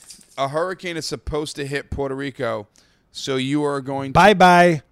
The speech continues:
Speaker 2: Puerto Rico.
Speaker 1: You're gonna nuke Puerto Rico?
Speaker 2: No, we're gonna let nature take its course. <laughs> We're gonna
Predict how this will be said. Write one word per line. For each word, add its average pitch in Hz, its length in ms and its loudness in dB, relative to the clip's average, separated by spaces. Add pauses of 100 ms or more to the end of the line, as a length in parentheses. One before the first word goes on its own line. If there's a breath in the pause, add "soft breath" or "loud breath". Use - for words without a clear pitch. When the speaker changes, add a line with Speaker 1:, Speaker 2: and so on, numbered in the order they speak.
(120)
Speaker 2:
Puerto 180 600 4
Rico. 180 720 2
Speaker 1:
You're 170 160 0
gonna 170 160 0
nuke 185 360 0
Puerto 202 380 4
Rico? 220 640 2 (540)
Speaker 2:
No, 185 160 2
we're 147 120 2
gonna 147 200 0
let 143 140 0
nature 139 340 -4
take 139 240 -4
its - 180 -8
course. - 540 -2
<laughs> - 1600 -12
We're 143 100 -2
gonna 147 300 -4